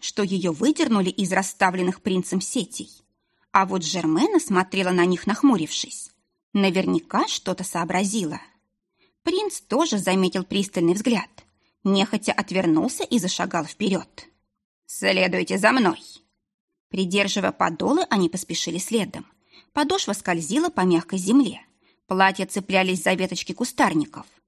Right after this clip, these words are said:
Пробираться сквозь стремительно густеющий лес становилось все сложнее.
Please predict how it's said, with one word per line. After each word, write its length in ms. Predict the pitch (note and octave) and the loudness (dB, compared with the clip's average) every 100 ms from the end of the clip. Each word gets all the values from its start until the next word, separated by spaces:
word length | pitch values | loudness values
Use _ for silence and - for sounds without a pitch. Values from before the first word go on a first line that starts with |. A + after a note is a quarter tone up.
| _ _ _ | _ _ _
Пробираться 600 | G3 F#3+ E3+ D#3+ D4+ - | -2 0 0 2 0 0
сквозь 360 | E4 - F#3+ F#3+ | -8 -4 -4 -4
стремительно 640 | - F#3+ G3 F#3+ F#3+ F#3 | -2 0 0 0 0 0
густеющий 720 | F#3 F#3+ - F#3 F3+ - G#3 | 0 -2 -2 -2 -2 -2 -2
лес 380 | G3+ F3 - - _ - | -2 -4 -8 -14 _ -18
становилось 720 | - G#3 F#3 E3+ E3+ C#4+ F#4 | -6 -2 0 0 0 0 -2
все 240 | - F3 | -6 -8
сложнее. 640 | - F3 F3 G#3 F#3+ D#3+ | -6 -4 0 2 2 -2